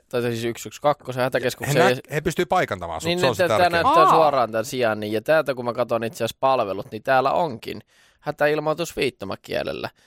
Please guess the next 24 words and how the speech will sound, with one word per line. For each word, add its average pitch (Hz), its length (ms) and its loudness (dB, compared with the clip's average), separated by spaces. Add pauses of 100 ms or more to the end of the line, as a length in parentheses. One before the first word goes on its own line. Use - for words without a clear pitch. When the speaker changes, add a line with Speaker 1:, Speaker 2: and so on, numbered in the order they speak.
(100)
Speaker 1:
Hätätilanteessa 127 720 -4
saat 135 200 -4
videoyhteyden 123 600 -2
viittomakielen 113 720 -4
tulkkiin. 104 520 -6
Tulkki 107 320 -10
avaa 104 160 0
puhelinyhteyden 113 580 -4
hätänumero 104 480 -6
yksi - 180 -8
yksi - 160 -20
kaksi - 240 -10
ja - 40 -20
tulkkaa 107 420 -4
viittomasi 147 500 -4
ilmoituksen 120 800 -4
hätäkeskuspäivystäjälle. - 1500 -4 (320)
Sijaintitieto 123 720 0
välittyy 135 440 -2
automaattisesti. - 800 -6
Speaker 3:
Onko 240 220 0
se, 233 120 -8
Tuukka, 202 340 -4
tämä 170 180 -4